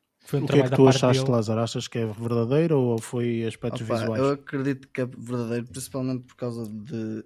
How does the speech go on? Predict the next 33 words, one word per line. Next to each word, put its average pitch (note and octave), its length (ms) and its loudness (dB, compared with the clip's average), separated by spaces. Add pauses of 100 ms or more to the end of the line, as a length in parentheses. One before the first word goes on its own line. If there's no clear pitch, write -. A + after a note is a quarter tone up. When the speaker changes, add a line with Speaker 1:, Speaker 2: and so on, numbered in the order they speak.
(140)
Speaker 3:
conhecer A#2 460 -6
o A2 80 -4
ator G#2+ 280 -6
e A2+ 60 -6
sei A2 180 -10
que A#2 120 -12
ele A2 100 -6
se - 140 -10
entrega A2 500 -8
imenso A2+ 840 -4 (540)
a A2+ 120 -10
cada A2 300 -6
papel G#2+ 480 -8
e A#2 60 -2
acho A2 340 -2
que A#2 80 -10
não, A2 460 -6 (140)
não B2+ 280 -6
sei, A#2+ 300 -8
opa, A2+ 340 -10 (180)
posso B2 200 -2
também B2+ 160 -2
estar C3 200 -2
enganado, B2 460 -2
não G#2 180 -6
é? A2+ 120 -8
Mas A2 380 -8
acredito A#2+ 520 -8
que - 100 -14
ele A2+ 120 -4
não A2+ 120 -4
iria G#2+ 200 -6
deixar, A2 360 -6